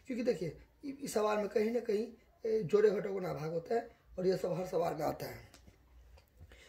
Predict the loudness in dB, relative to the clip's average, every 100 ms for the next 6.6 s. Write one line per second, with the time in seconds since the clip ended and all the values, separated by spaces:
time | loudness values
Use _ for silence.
0 | -2 4 6 6 4 2 0 -2 -4 -18
1 | 2 4 4 4 2 0 -2 -2 -2 -10
2 | -20 -6 0 4 4 2 0 0 -2 -8
3 | -10 2 4 4 4 2 -2 -16 -20 -12
4 | 4 6 6 2 2 2 -2 -2 -2 4
5 | 6 6 2 -2 -4 -4 -6 -6 -6 -4
6 | 0 4 4 2 -2